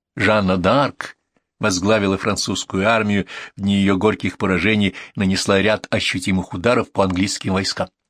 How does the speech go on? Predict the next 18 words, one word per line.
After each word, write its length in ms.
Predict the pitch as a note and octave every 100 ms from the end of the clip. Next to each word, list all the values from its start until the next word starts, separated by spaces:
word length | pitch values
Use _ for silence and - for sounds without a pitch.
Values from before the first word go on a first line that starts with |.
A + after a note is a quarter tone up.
| _ _ _ _ -
Правда, 280 | G#2+ F2+ F2+
благодарности 760 | F#2+ F#2 F2+ - G#3 F#3+ -
к 100 | -
ней 200 | F3+ E3+ _ _ _ _ _
французская 600 | A2 G2 - A#2 - A#2
знать 340 | F2 A2+ -
не 120 | A2 A2
испытывала. 500 | - A2+ F#2+ F#2+ F#2+ _ _ _ _ - -
Жанну 640 | D#3 F3+ D#3 C3 A#2 G#2 - _ _ -
предали, 480 | D#3 A#2+ A#2+ A2+ _ _ _ _ _
отдали 260 | - B2+ G2+
англичанам, 680 | G2 F2+ F#2 - C#3+ A#2 - - -
и 120 | A3+
те 140 | G3+ A#3
казнили 440 | F3+ A2+ A#2+ A2
её 120 | G#2
как 220 | F#2 - G#2+
ведьму. 320 | F2+ F2